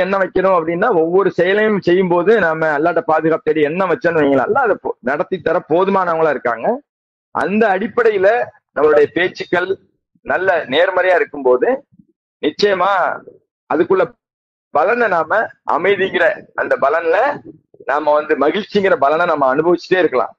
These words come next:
அடுத்தது வந்து விடாமுயற்சி, கன்சிஸ்டன்டா. இது வந்து ஏதோ ஒரு நாள் அல்லாஹ் மட்டும் இல்ல குர்ஆன் மட்டும் சொன்ன, வாரத்துக்கு ஒரு நாள் சொல்லிட்டு போயிட்டோம் நம்ம மகிழ்ச்சியில இருக்கோம். ஏன்னா சரணடைதல்ங்கிறது வந்து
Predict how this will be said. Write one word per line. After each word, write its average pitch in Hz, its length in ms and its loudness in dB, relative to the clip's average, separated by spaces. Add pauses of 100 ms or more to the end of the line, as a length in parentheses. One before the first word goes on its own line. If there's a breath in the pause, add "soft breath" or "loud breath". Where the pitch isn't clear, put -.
(120)
அடுத்தது 165 480 0
வந்து 170 200 0 (760)
விடாமுயற்சி, 202 840 0 (840)
கன்சிஸ்டன்டா. 214 760 -2 (240)
இது 151 240 4
வந்து 208 120 2 (120)
ஏதோ 214 140 4
ஒரு 180 280 2
நாள் 208 160 2 (380)
அல்லாஹ் 180 240 2
மட்டும் 185 320 2
இல்ல 165 180 2
குர்ஆன் 175 240 0
மட்டும் 170 240 -2
சொன்ன, 165 240 0
வாரத்துக்கு 165 400 0
ஒரு 165 100 -2
நாள் 165 160 -2
சொல்லிட்டு 160 280 -2
போயிட்டோம் 156 360 0 (580)
நம்ம 139 220 0
மகிழ்ச்சியில 165 420 0 (500)
இருக்கோம். 135 340 0 (520)
ஏன்னா 175 160 0 (140)
சரணடைதல்ங்கிறது 180 1000 2
வந்து 127 200 -6